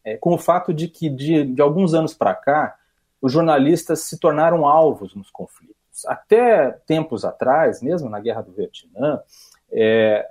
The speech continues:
os jornalistas, eles eram tolerados, não é?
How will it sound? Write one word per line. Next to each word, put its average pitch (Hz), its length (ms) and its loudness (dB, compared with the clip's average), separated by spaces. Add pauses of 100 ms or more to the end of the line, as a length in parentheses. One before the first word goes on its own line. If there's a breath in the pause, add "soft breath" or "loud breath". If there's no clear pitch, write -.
os 139 140 -4
jornalistas, 185 640 2
eles 190 240 2
eram 190 180 4
tolerados, 151 1160 0
não 113 100 -4
é? 147 160 -4